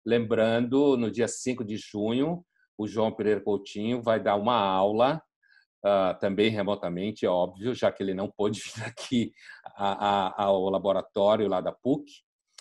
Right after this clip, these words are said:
como estava programado nesse momento, em abril. Ele vai dar uma aula dia cinco de junho e quem se interessar, procure nas redes sociais do Labo da puc São Paulo, detalhes, inscrição e horário preciso e tal.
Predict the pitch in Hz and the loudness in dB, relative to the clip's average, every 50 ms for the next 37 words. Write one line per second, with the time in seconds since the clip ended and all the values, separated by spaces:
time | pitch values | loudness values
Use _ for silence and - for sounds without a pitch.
0 | - _ _ - 104 98 95 - 107 101 98 95 - 98 98 95 98 98 98 104 | -20 _ _ -8 -8 -6 -4 -2 -2 0 0 -2 -4 -4 -4 -2 -2 -2 0 0
1 | 107 113 107 107 98 92 - - 107 101 98 95 104 113 120 127 - - 131 107 | 0 0 -2 -4 -8 -8 -10 -10 -8 -6 -4 -4 -2 -2 -2 -4 -4 -6 -8 -6
2 | 101 98 90 95 107 107 120 143 170 170 - _ _ _ _ _ - 107 104 113 | -4 -4 -4 -4 0 2 4 4 2 2 -4 _ _ _ _ _ -6 -4 -2 0
3 | 107 110 101 110 107 107 120 131 147 131 117 117 113 120 127 139 151 151 131 120 | 0 2 2 2 2 4 2 2 4 4 6 6 6 6 6 6 4 2 2 0
4 | 120 113 117 - - 110 104 107 113 147 147 - 135 131 123 127 135 143 156 165 | -2 -4 -4 -6 -8 -8 -8 -6 -6 -6 -4 0 0 2 2 2 2 0 0 0
5 | 165 147 123 127 143 143 - - 127 131 - - 127 113 127 120 120 117 - - | -2 0 0 0 0 -2 -2 -6 -6 -6 -6 -8 -6 -2 -2 -2 -2 -2 -4 -2
6 | - 117 113 123 123 - 147 139 139 - 135 131 131 135 131 123 127 123 120 - | 0 2 2 0 0 -2 -6 -6 -4 -2 0 2 2 2 0 -2 -4 -6 -6 -6
7 | 117 120 117 - - 127 - - - 107 104 110 101 110 107 120 117 110 101 113 | -6 -6 -6 -6 -10 -12 -6 -2 0 0 0 0 0 0 0 0 0 0 0 2
8 | 107 110 117 117 - _ _ _ _ _ _ - - 113 117 - 110 101 - - | 2 2 2 0 -6 _ _ _ _ _ _ -4 -2 -2 -2 -2 -6 -6 -6 -4
9 | - 117 110 101 _ - 95 95 98 104 107 110 104 - _ _ - 101 104 104 | -6 -6 -6 -4 _ 2 4 4 4 4 2 0 -4 -6 _ _ -2 -2 -2 -2
10 | - 90 87 95 107 110 104 95 85 78 78 78 90 90 - - - 90 87 - | -2 -4 -2 0 2 0 0 -2 -4 -8 -8 -10 -12 -14 -14 -12 -12 -12 -12 -12
11 | - - 90 87 92 98 101 95 90 82 73 69 _ _ _ _ _ _ _ _ | -12 -10 -8 -6 -4 -4 -4 -4 -6 -8 -10 -14 _ _ _ _ _ _ _ _
12 | _ _ _ _ - - 85 87 90 92 92 92 90 90 87 87 82 80 82 78 | _ _ _ _ -12 -8 -4 -4 -2 -2 0 -2 -2 -2 -4 -4 -6 -6 -8 -8
13 | 78 80 _ _ _ _ - - 104 107 101 98 98 101 107 101 95 - - 95 | -10 -12 _ _ _ _ -8 -4 -2 0 2 2 4 2 2 0 -2 -4 -6 -8
14 | 90 - - 92 87 87 80 92 104 - - 82 - | -8 -8 -8 -8 -8 -8 -8 -8 -10 -10 -10 -12 -12